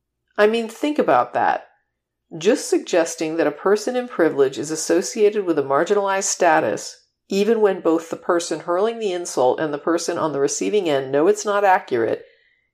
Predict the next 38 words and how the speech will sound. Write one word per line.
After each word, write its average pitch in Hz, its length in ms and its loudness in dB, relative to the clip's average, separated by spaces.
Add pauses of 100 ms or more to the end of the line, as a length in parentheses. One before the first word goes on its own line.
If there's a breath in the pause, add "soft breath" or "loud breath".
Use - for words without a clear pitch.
is 170 200 0
enough 180 280 0
to - 80 -8
start 151 460 0
an 165 120 -6
actual 170 460 -2
fist - 380 -4
fight 139 400 -2
between 165 420 -4
cis - 440 -4
men. 185 340 -4 (1120)
But 220 180 4
in 277 140 2
either 269 320 4
case, 143 460 0
whether 180 240 4
it's 180 120 -2
calling 196 380 2
out 185 160 2
an 185 100 2
actual 180 400 0
marginalized 170 640 0
person 170 440 0
or 175 240 0
comparing 170 460 -4
a 170 40 -6
person 170 360 -2
of 147 160 -6
privilege 254 420 0
to 156 140 0
a - 20 -4
marginalized 143 720 -2
person 175 400 0
in 160 100 -4
order 151 220 0
to - 120 -12
denigrate 143 600 0
them, 170 320 -4